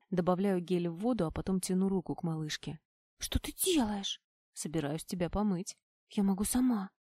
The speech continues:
«Лишишь меня удовольствия?» «Нет уж, расслабься. Это входит в программу лишения невинности».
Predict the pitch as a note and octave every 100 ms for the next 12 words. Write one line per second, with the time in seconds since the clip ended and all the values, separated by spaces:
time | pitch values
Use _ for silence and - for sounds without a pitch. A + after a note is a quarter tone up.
0 | _ - F#3+ E3+ D#3 - F3 D#3+ D#3+ D#3
1 | D#3 G#3 - B3+ F#3 - _ _ _ D#3+
2 | F3+ D3 - - - _ _ G3+ F3+ -
3 | F3 D3 - - - _ - - E3+ F3+
4 | D#3+ - - F3 F3 E3+ E3 E3+ - D3+
5 | D3+ E3 F3 D#3+ D3 - - -